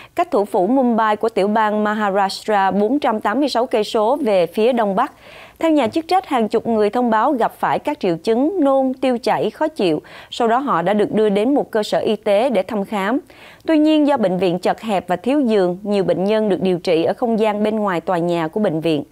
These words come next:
Một giới chức địa phương cho biết đa số bệnh nhân đã xuất viện và những người còn lại đang được theo dõi tại nhiều bệnh viện khác nhau. Nguyên nhân khiến nhiều người gặp tình trạng trên được cho là ngộ độc thực phẩm. Cơ quan hữu trách đang tiến hành điều tra làm rõ vụ việc.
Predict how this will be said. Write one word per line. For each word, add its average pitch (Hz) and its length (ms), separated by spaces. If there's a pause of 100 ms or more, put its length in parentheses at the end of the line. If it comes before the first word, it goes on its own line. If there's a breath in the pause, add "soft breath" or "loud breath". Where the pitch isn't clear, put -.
(380 loud breath)
Một 247 140
giới 294 120
chức 359 200
địa 196 140
phương 269 240
cho 262 120
biết 285 200
đa 240 140
số 294 140
bệnh 190 240
nhân 214 200
đã 180 120
xuất 320 220
viện 180 280
và 196 80
những 185 240
người 233 120
còn 180 260
lại 170 280
đang 202 180
được 175 140
theo 196 160
dõi 170 300
tại 165 160
nhiều 175 200
bệnh 156 220
viện 156 180
khác 254 220
nhau. 214 280 (460 loud breath)
Nguyên 277 240
nhân 269 260
khiến 302 300
nhiều 262 160
người 208 200
gặp 180 200
tình 185 180
trạng 170 260
trên 220 360
được 180 180
cho 220 200
là 202 220
ngộ 165 240
độc 170 220
thực - 160
phẩm. 170 260 (500 loud breath)
Cơ 320 160
quan 294 140
hữu 226 140
trách 320 180
đang 262 160
tiến 302 160
hành 220 220
điều 190 160
tra 220 280
làm 202 240
rõ 165 260
vụ 214 180
việc. 170 300